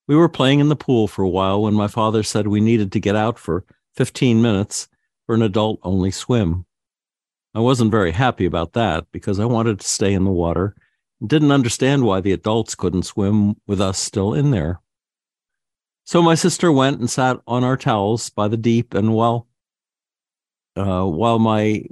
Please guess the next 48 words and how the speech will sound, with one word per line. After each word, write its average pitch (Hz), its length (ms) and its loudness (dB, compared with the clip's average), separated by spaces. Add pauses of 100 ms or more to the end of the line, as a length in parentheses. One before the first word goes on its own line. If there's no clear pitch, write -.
(380)
dad 147 280 4
went 110 220 0
for 107 120 -2
a 95 60 0
swim 110 300 0
with 101 100 0
the 101 100 2
other 104 240 0
adults, 117 600 -4 (300)
I, 120 360 -2
I 117 80 -4
stood 190 280 -2
looking 170 320 0
into, 127 300 -2
into 123 220 -4
the 127 80 0
water 107 420 0 (360)
near 123 180 2
where 113 160 4
my 107 140 2
sister - 340 -6
was 98 140 -2
sitting 98 400 0
and 87 120 -2 (680)
thought 160 180 2
about 107 220 0
jumping 123 380 0
in 135 200 2
so - 160 -6
that 85 120 -6
I'd 87 160 -4
sink 101 240 -2
straight 151 380 -2
to 139 80 -4
the 131 100 -2
bottom, 95 420 0
and 104 140 0
when 104 140 0
my 104 140 0
feet 165 280 -6
touched, - 340 -6
I 85 80 -2
could 85 260 -8
push - 300 -2
myself 110 340 -2
straight - 400 -2
back 82 240 -4
up 107 240 -4